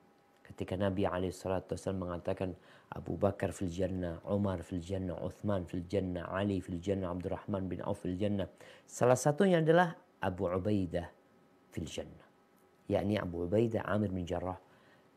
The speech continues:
yang diutus oleh Nabi alaihi salatu wasallam ke Bahrain. Bahrain ini, peristiwa pengutusan Abu Ubaidah ini setelah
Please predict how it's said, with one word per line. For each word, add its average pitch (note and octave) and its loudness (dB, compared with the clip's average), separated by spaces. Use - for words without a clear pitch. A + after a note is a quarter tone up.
yang G#2+ 2
diutus D3+ 2
oleh - -2
Nabi A2 2
alaihi G2+ -2
salatu G#2 -2
wasallam G#2 -2
ke - -4
Bahrain. G2 -2
Bahrain A#2 2
ini, D#3+ 4
peristiwa C#3+ 6
pengutusan C3+ 2
Abu G#2 -2
Ubaidah G2 0
ini A#2+ -4
setelah C#3 2